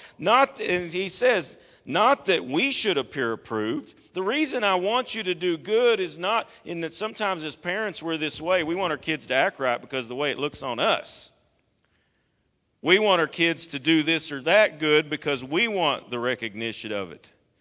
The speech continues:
Uh, we want, and so that's the wrong attitude to have. And Paul is saying, "That's not my perspective. I'm not telling you to do this because it's gonna bring some approval to me.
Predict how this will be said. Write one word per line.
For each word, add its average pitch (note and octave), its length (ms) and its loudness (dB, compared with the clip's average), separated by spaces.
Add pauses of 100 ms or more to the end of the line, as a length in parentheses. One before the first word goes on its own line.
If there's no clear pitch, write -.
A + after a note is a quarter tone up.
(580)
Uh, A#2 280 0
we D#3+ 280 4
want, F3+ 340 2
and D3+ 160 0
so D#3 420 2
that's D3 340 4
the G#3+ 100 0
wrong F3+ 320 4
attitude F3+ 500 0
to F3 80 -4
have. G3 320 6
And D#3+ 140 -6
Paul F#3+ 220 4
is F#3 80 -2
saying, F#3 180 0
"That's F3+ 240 -2
not G#3 220 2
my F#3+ 200 0
perspective. E3+ 880 -6 (280)
I'm G3 200 4
not A#3 240 4
telling F#3+ 320 4
you E3+ 100 0
to D3+ 80 0
do F3 260 2
this E3+ 280 0
because D#3+ 540 0 (280)
it's E3+ 220 2
gonna G3 180 2
bring F3+ 300 0
some E3+ 260 0
approval F3+ 480 0
to C#3 100 -4
me. D3 600 -2